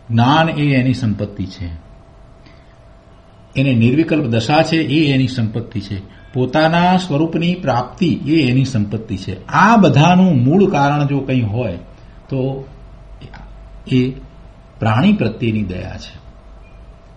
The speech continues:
પ્રાણી પ્રત્યેની દયા છે. જો એ પ્રાણી પ્રત્યેની એ દયાનો ભાવ એનામાં નથી, એનામાં અહિંસાનો ભાવ નથી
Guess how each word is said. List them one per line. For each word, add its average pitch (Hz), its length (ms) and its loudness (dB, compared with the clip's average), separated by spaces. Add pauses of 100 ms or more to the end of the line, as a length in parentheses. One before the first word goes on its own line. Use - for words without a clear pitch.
પ્રાણી 104 320 -6
પ્રત્યેની 123 460 -2
દયા 95 280 -2
છે. 98 120 -10
જો 147 180 2
એ 214 60 6
પ્રાણી 160 320 0
પ્રત્યેની 170 500 -2
એ 160 80 0
દયાનો 143 360 0
ભાવ 120 320 0
એનામાં 135 300 0
નથી, 104 360 -4 (520)
એનામાં 135 300 2
અહિંસાનો 131 520 2
ભાવ 113 300 0
નથી 110 260 -4